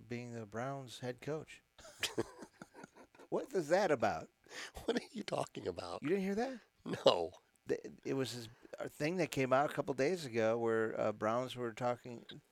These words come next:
Speaker 1: They're saying that was a report that they were, uh, talking to Condoleezza Rice <laughs> about being their head coach, and then, like, an hour later, "Oh, that's not true. The Br-, Browns have denounced that, that statement."
Speaker 2: Well, of course they did. That's what we call fake news.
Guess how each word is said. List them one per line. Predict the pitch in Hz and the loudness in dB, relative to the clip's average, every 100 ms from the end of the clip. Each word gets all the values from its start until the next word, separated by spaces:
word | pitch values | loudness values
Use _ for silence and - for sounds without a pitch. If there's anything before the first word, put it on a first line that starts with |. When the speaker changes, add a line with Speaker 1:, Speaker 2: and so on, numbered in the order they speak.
| - | -4
Speaker 1:
They're | 110 | -2
saying | - 156 143 123 | 2 4 4 2
that | - | -2
was | 113 | -2
a | |
report | 113 123 165 151 117 - - _ _ - | -4 -4 4 6 6 2 -12 _ _ -4
that | 131 127 - - | -2 -2 -4 -4
they | 123 | 0
were, | 120 113 - | 4 2 4
uh, | 113 120 123 | 2 0 -2
talking | 131 127 123 | -4 -4 -8
to | |
Condoleezza | 117 127 131 127 127 127 117 117 | -10 -6 -4 -4 -4 -4 -4 2
Rice | 151 135 113 - - _ _ - | 4 4 0 -6 -10 _ _ -10
<laughs> | - - - | -8 -6 2
about | 131 127 | 4 4
being | 131 131 | 2 -2
their | 123 | 0
head | 131 - | 0 0
coach, | 170 170 - - | 0 0 -2 -6
and | 131 | -4
then, | 131 | 0
like, | 131 120 | 0 0
an | 110 | 0
hour | 135 143 | 4 6
later, | 131 143 131 113 - _ _ - | 6 4 4 2 0 _ _ -4
"Oh, | 127 127 | 0 2
that's | 143 - - | 0 -2 -2
not | 139 - | -2 -2
true. | - 139 127 120 | -2 -2 0 -4
The | - | -8
Br-, | 120 123 | -2 0
Browns | 123 135 151 123 | 4 4 4 2
have | 127 110 | 0 -2
denounced | 110 120 123 127 - | -6 -2 -2 -2 -4
that, | 123 110 104 - - - | -2 0 -2 -6 -18 -6
that | 98 95 | -4 -4
statement." | - 98 85 127 | -8 -10 -6 -4
Speaker 2:
Well, | 139 - - | -4 -8 -12
of | - | -10
course | - - - - - | -4 -2 -2 -4 -6
they | - - - - | -6 -6 -12 -4
did. | 98 - - - - - - | -4 -4 -18 -14 -14 -14 2
That's | 107 113 - | 6 8 6
what | 139 | 2
we | 117 | 2
call | - 101 | 6 6
fake | 90 - 95 - 95 | 6 4 4 4 -2
news. | 87 82 85 - | -2 -2 0 -2